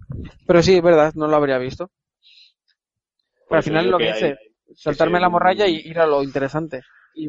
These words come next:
Speaker 1: tengo la sensación de que, de que igual dentro de dos años, cuando alguien quiera ver mister Robot y me pregunte, puedo decirle que se salte el segundo.
Speaker 2: Ya, bueno, pues que yo no me saltaría capítulos.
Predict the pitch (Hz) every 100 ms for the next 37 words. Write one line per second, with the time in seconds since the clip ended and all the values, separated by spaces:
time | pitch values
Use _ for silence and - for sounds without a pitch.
0 | 147 151 170 175 180 170 190 190 165 143
1 | 127 - 143 139 135 131 143 165 190 -
2 | _ - - _ _ _ 170 175 180 185
3 | 180 175 175 170 170 165 196 156 143 139
4 | 151 165 165 160 160 165 - 160 180 202
5 | - 156 143 143 143 175 175 170 160 151
6 | 160 165 165 143 143 143 131 127 123 135
7 | 123 - _ _ _ _ - - - -
8 | - _ _ _ _ _ 120 107 104 98
9 | 90 - 107 110 95 87 90 90 87 -
10 | 90 - _ _